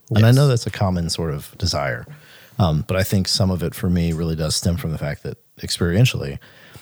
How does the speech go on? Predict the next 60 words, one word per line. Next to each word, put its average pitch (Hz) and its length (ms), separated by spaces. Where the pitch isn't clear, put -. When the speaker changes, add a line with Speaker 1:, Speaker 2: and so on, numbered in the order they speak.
Speaker 1:
if 113 100
we 131 120
go 120 120
to 101 60
my 98 140
grandmother's 90 600
or 73 220
my 76 180
cousin's 87 460
or 78 40
something 92 240
like 78 140
that, 80 260
we 98 160
kind 123 260
of 110 60
have 110 180
a 90 80
baked 82 320
in 76 140
tour 76 200
guide, - 380
Speaker 2:
Mm-hmm. 104 200
Speaker 1:
right? 78 180
So 80 300
even 135 260
if 117 100
it - 80
was 101 140
something 98 280
as 80 100
basic 78 340
as, 80 100
like, 78 180
we 92 80
know 90 160
where 82 200
the 76 80
grocery 82 320
store 78 260
is 76 200
or - 60
the 71 60
best 76 240
gas 67 200
station, - 360
or 67 180
I, 65 80
you 87 60
know, 78 80
I - 60
can - 120
drive 92 200
you 82 40
straight 135 220
to 127 80
the 127 60
movie 127 180
theater, 82 340
Speaker 2:
Mm-hmm. 101 200